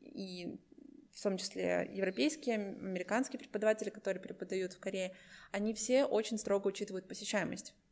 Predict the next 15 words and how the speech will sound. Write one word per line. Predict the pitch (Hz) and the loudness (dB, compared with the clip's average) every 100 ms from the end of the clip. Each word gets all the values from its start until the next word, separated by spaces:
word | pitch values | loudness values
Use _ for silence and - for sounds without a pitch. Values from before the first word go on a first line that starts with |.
| _ - - _ - | _ -20 -20 _ -4
Потому | 214 214 | -2 2
что | 214 202 | 2 2
в | 247 | 2
русских | 440 - - | 0 0 -2
вузах, | 247 226 233 | 2 2 4
э, | 196 - | 4 4
особенно | - 240 208 202 | 4 4 4 0
на | 190 185 | 0 2
лекциях | 233 294 226 226 | 2 4 2 2
каких-то | 214 208 | -6 -8
потоковых, | - 202 208 190 185 | 0 0 2 -2 0
очень | 196 208 196 | 0 0 -2
часто | 196 220 277 233 | 2 2 4 2
это | 214 - 208 220 - 208 196 190 185 | 2 4 2 2 -4 -2 -2 -2 -4
не | 185 180 185 190 208 202 | -8 -8 -8 -6 -4 -2